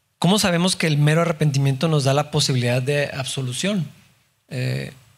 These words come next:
pienso en el ser-, primer sermón de, de Pedro, cuando está compartiendo, la gente reconoce y sentían, ah, la convicción de que mataron al Mesías. ¿Y ahora qué hacemos? En ese momento estaban arrepentidos.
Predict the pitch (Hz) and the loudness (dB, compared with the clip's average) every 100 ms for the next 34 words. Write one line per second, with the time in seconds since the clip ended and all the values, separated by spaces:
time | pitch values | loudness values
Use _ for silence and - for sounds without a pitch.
0 | _ _ _ _ - 175 190 202 175 165 | _ _ _ _ -2 0 2 2 2 0
1 | 151 147 147 147 147 170 160 160 156 160 | -4 -4 -2 0 0 0 0 2 4 4
2 | 156 151 131 - 190 170 135 135 143 131 | 2 -2 -4 0 0 0 -2 -4 -4 -2
3 | - 151 165 156 - - - 151 135 135 | 0 2 0 -4 -16 -20 -2 -2 0 -2
4 | - 185 202 170 147 147 147 143 151 156 | 0 0 2 0 0 -2 0 0 0 -2
5 | - 139 143 185 202 156 135 131 127 165 | 0 0 2 2 0 0 -2 -2 0 2
6 | 190 220 214 - - - _ _ _ _ | 2 2 0 -4 -14 -20 _ _ _ _
7 | _ _ _ - - 131 135 135 139 131 | _ _ _ -18 -4 -2 0 -2 -4 0
8 | 156 151 151 - 180 196 190 131 - _ | 0 2 0 0 2 2 0 -2 -6 _
9 | _ _ _ _ _ - 135 139 139 143 | _ _ _ _ _ -6 -4 -2 0 0
10 | 151 175 135 139 147 143 127 123 156 135 | 0 -2 0 0 0 0 0 0 -2 -4
11 | 127 - _ _ _ _ 147 139 156 - | -6 -16 _ _ _ _ -10 -8 -6 -4
12 | 156 147 180 185 - - _ _ _ _ | -2 -2 -4 -6 -8 -16 _ _ _ _
13 | _ _ _ - 151 208 294 247 170 220 | _ _ _ -4 0 0 2 2 4 2
14 | 254 185 165 170 165 156 131 113 220 269 | -2 -4 -2 -2 0 -2 -2 -2 0 0
15 | 147 131 - | 0 -2 -10